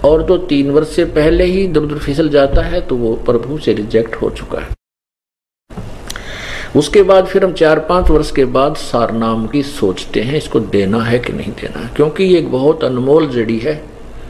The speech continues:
और इसको लेने के बाद कोई बकवाद कर जाता है, उसको परमात्मा forever, सदा के लिए रिजेक्ट कर देगा।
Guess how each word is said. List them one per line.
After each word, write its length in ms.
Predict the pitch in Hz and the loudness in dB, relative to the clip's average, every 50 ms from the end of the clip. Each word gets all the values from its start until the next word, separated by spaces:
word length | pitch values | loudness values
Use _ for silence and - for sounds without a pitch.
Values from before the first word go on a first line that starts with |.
| - - - - - - - - - - - | -16 -16 -16 -16 -16 -14 -16 -16 -16 2 4
और 100 | 143 156 | 6 6
इसको 260 | 180 180 - - 214 | 6 4 4 4 4
लेने 320 | 208 190 180 180 185 202 202 | 6 6 6 4 4 4 4
के 120 | 185 190 | 4 4
बाद 280 | 180 175 185 190 185 180 | 6 6 6 6 6 4
कोई 140 | - 190 175 | 4 4 4
बकवाद 420 | 165 165 - - 175 180 180 - | 4 2 2 4 4 4 4 4
कर 160 | 151 170 147 | 2 0 0
जाता 320 | 127 127 135 131 139 - 170 | 2 2 0 0 2 0 -2
है, 40 | |
उसको 200 | 170 - - - | -2 2 0 0
परमात्मा 800 | - - 117 120 123 123 120 117 117 - 139 143 156 165 156 - | 2 2 0 0 2 2 0 0 0 0 0 0 0 0 0 0
forever, 520 | - 127 131 127 127 131 135 143 139 - 120 | 2 2 4 6 4 6 6 4 2 2 -4
सदा 360 | - - - 127 139 147 156 | -4 -2 -2 2 2 2 2
के 180 | 143 143 131 120 | 2 0 -2 -2
लिए 220 | 107 110 120 123 | 0 0 0 2
रिजेक्ट 340 | 117 110 101 110 107 110 - | 2 0 0 0 -2 -2 -2
कर 180 | - - - | -2 -4 -4
देगा। 340 | - - 107 98 - - - | -4 -4 -6 -6 -6 -8 -12